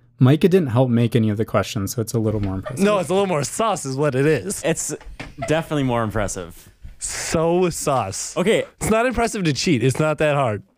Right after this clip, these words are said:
Speaker 3: I've
Speaker 2: Anyone can do it.
Speaker 3: I didn't, I would not cheat on something like that 'cause that's dumb. And second of
Speaker 2: Yeah.
Speaker 3: all,
Speaker 2: Mm-hmm. So I'm wondering
Speaker 3: the
Speaker 2: why you
Speaker 3: que-
Speaker 2: did it.
Speaker 3: Because I,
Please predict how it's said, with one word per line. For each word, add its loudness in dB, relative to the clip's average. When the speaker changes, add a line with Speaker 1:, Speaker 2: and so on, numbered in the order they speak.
Speaker 3:
I've 0
Speaker 2:
Anyone 2
can 0
do 4
it. -6
Speaker 3:
I 0
didn't, -2
I 0
would 2
not -2
cheat -2
on -2
something -4
like -4
that -2
'cause -8
that's -4
dumb. -4
And -4
second -2
of 2
Speaker 2:
Yeah. 2
Speaker 3:
all, -2
Speaker 2:
Mm-hmm. 2
So 0
I'm 0
wondering 0
Speaker 3:
the 2
Speaker 2:
why 2
you 0
Speaker 3:
que- 2
Speaker 2:
did 0
it. -6
Speaker 3:
Because 2
I, -4